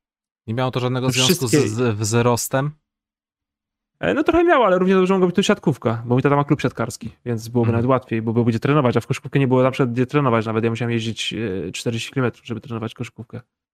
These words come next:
Speaker 2: Po prostu mi się tak, tak, tak, tak wyszło mi. Po
Speaker 1: Hobby
Speaker 2: prostu.
Speaker 1: się pojawił.
Speaker 2: Że wszystkie, wszystkie inne sporty poszły w odstawkę i była tylko koszykówka i Kobe był idolem i życie było łatwe,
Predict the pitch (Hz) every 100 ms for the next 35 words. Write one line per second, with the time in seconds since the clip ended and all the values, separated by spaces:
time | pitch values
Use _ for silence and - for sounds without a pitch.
0 | _ _ 226 277 - 226 226 196 - _
1 | _ 208 - - - 220 - - 240 -
2 | _ - _ _ - 302 - 113 107 104
3 | _ _ _ _ - 131 254 240 117 110
4 | 101 87 90 90 _ _ _ _ _ _
5 | _ _ _ _ 123 117 117 - 143 -
6 | - 123 120 139 - 135 127 - 131 123
7 | 131 131 120 120 135 - 131 117 117 113
8 | - 117 113 - 113 - 131 113 120 117
9 | 113 110 107 110 131 117 110 107 107 107
10 | 107 110 - 107